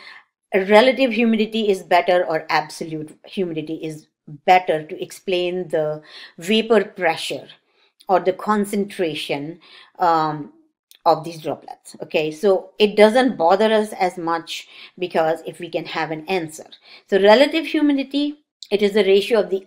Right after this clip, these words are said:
actual vapor pressure or the concentration to the saturation vapor pressure. Okay, so m-, means it is defined as the equilibrium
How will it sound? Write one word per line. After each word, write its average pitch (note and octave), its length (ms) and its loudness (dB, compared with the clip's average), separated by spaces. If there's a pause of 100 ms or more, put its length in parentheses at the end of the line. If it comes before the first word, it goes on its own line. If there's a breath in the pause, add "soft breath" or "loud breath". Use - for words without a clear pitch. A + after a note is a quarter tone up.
actual G3 580 0
vapor E3 360 -4
pressure A#3+ 460 -6 (640 soft breath)
or F3+ 200 2
the F#3 140 0
concentration F3 1080 -6 (360 loud breath)
to B3 240 -2
the G#3 480 0
saturation E3 1300 -6
vapor D3+ 300 -10
pressure. - 400 -20 (520)
Okay, E3 420 -8 (480 loud breath)
so G#3+ 340 4
m-, G#3+ 420 -2
means B3+ 400 2
it A#3 140 2
is G3 80 -4
defined G3 400 2
as F#3+ 100 2
the G#3 220 -6
equilibrium E3+ 1040 -2